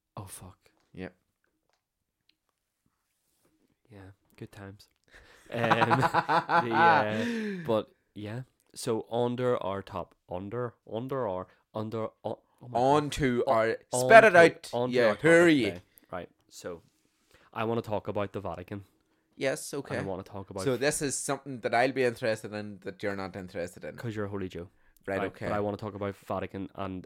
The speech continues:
Speaker 2: In
Speaker 1: the
Speaker 2: nomine Patri et Sancti et Filii et Sanctus.
Speaker 1: But I wanna talk about the conspiracy theories behind it, and I wanna get your, your
Speaker 2: Here we
Speaker 1: opinion
Speaker 2: go.
Speaker 1: on them.
Speaker 2: Right, okay.
Speaker 1: Right, because we obviously went to Rome.
Speaker 2: Yes, Roman here and Roman there.
Speaker 1: Roman everywhere.
Speaker 2: Rome wasn't built in a day,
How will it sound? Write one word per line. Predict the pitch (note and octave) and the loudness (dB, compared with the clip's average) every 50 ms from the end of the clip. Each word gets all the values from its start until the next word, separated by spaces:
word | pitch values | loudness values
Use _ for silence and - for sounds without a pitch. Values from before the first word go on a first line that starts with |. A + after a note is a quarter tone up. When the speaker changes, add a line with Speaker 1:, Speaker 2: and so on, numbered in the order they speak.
| _ - | _ -12
Speaker 2:
In | - G2+ | -8 -6
Speaker 1:
the | G2 F#2 | -4 -4
Speaker 2:
nomine | F#2 F#2 F#2+ F#2 F#2 F#2 | -4 -6 -6 -8 -10 -10
Patri | - A2 A2+ A2+ A#2+ B2 B2 B2+ B2 - - A#2+ A#2+ A#2+ B2 A#2+ A#2 | -8 -2 2 4 6 6 6 4 2 -2 -6 -6 -4 -4 -2 -2 -4
et | A2+ - - | -4 -6 -8
Sancti | - B2 A2+ A2+ A#2+ B2 - - - B2 A#2+ A#2 | -8 -6 -4 -4 -4 -6 -8 -8 -6 -4 -4 -2
et | A#2 A2+ - | -4 -4 -6
Filii | - - - A#2+ A#2 A#2+ B2 B2 A#2+ A#2+ A#2 | -8 -8 -6 -6 -4 -4 -4 -4 -4 -4 -4
et | A#2 A2+ | -6 -6
Sanctus. | A2 - - G#2+ G2+ A2 A#2 _ _ - B2 A#2+ | -8 -10 -10 -8 -8 -8 -10 _ _ -8 -8 -4
Speaker 1:
But | A#2 A#2 A2 | -2 -2 0
I | |
wanna | G#2+ A2 A2 A2 A2+ | 0 0 0 0 -2
talk | - - A2 G#2 F2+ | -4 -4 -6 -6 -6
about | G2 G2 - G2 F#2+ - | -6 -6 -6 -6 -6 -6
the | - G2+ | -10 -16
conspiracy | - G#2 G2 - - F#2 F2 F#2 F#2+ - - G2+ | -16 -14 -16 -12 -8 -8 -8 -8 -8 -12 -14 -10
theories | G2+ G#2+ F#2+ F#2+ G2+ - | -6 -6 -4 -6 -6 -8
behind | - G#2 G2+ G2+ G2+ | -10 -10 -8 -6 -6
it, | - | -6
and | - | -6
I | G2+ | -6
wanna | G2+ G2+ G2 G2 G2 | -6 -4 -4 -6 -4
get | G2 F#2+ - | -6 -6 -6
your, | - G2 G2 G2+ G2 G2 - _ _ | -6 -6 -4 -4 -4 -6 -8 _ _
your | - G#2 G2 | -10 -6 -4
Speaker 2:
Here | G#2 A2 A2 | -4 -4 -4
we | G#2+ G#2 | -4 -4
Speaker 1:
opinion | G2 G#2 G2+ G2 | -2 0 0 0
Speaker 2:
go. | G2+ G2 | 0 -2
Speaker 1:
on | G#2 | -4
them. | G#2 G2+ G2 G2 _ - | -6 -8 -10 -14 _ -10
Speaker 2:
Right, | - G#2+ G#2+ G#2 G#2 G#2+ | -4 0 2 2 2 0
okay. | G#2 - A2 G2 G2 | -2 -4 -6 -8 -6
Speaker 1:
Right, | - G#2 G2+ G2+ - _ _ _ _ _ _ - | -6 -6 -6 -6 -8 _ _ _ _ _ _ -8
because | A#2+ G#2+ - A2+ A2 G#2+ G#2+ G#2+ G#2+ G2+ - - - _ _ _ _ _ - | -8 -8 -6 -6 -6 -4 -4 -4 -6 -8 -12 -16 -18 _ _ _ _ _ -10
we | - A2+ A#2 A#2 | -4 -2 0 2
obviously | A2+ A2+ A2 - - G#2+ | 2 0 0 -2 -4 -4
went | G2 F#2 F#2 - | -4 -4 -6 -6
to | G2+ | -6
Rome. | F#2+ F2+ F2 F#2+ G2 _ _ _ _ _ | -6 -6 -6 -6 -10 _ _ _ _ _
Speaker 2:
Yes, | - G#2 A2 G#2+ C3+ C#3 - - - _ - | -12 -8 -6 -6 -6 -8 -12 -18 -20 _ -10
Roman | - B2+ C3 C#3 D3 C#3+ C3+ B2+ | -6 0 4 6 6 6 4 2
here | A#2+ B2 B2+ A#2+ | -2 0 -2 -2
and | A2+ G#2+ | -2 -2
Roman | A2 G#2+ G#2 G#2 G2 | -4 -4 -4 -6 -6
there. | F#2+ G2 A#2+ C#3+ C#3+ _ _ _ _ _ _ _ _ _ _ - | -6 -6 -6 -6 -8 _ _ _ _ _ _ _ _ _ _ -10
Speaker 1:
Roman | A2 G#2 G2 F#2+ F#2 | -10 -8 -8 -8 -10
everywhere. | F#2+ G2 G#2 A2 A2 A2 A2 G#2+ | -8 -6 -4 -4 -4 -4 -6 -2
Speaker 2:
Rome | B2+ C3 D3 D3+ D#3+ E3 E3 E3 D#3 - | 4 6 8 8 8 6 4 -2 -6 -4
wasn't | - B2 B2 A#2+ - A2+ G2+ | 0 2 2 2 0 -4 -2
built | A2+ A2 A2 - | -2 -2 -2 -4
in | A2 | -6
a | G#2 | -4
day, | F#2+ F#2+ G2+ A2 A2+ G#2 | -2 -2 -2 -2 -4 -6